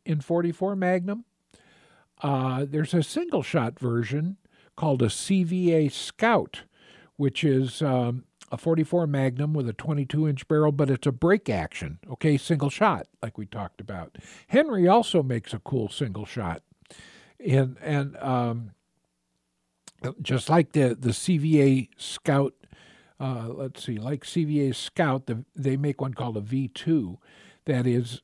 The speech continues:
uh, forty-four Magnum in a single shot break action. I think that would be an outstanding hunting, first hunting rifle for, uh, somebody downstate here, even upstate, but,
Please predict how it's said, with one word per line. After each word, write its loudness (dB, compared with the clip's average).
uh, -2
forty-four -2
Magnum 2
in -4
a -2
single -2
shot -4
break -4
action. -10
I -2
think -4
that 2
would -8
be 2
an 0
outstanding 0
hunting, -4
first 2
hunting 0
rifle 0
for, 2
uh, -2
somebody 4
downstate 2
here, 4
even 2
upstate, -2
but, -6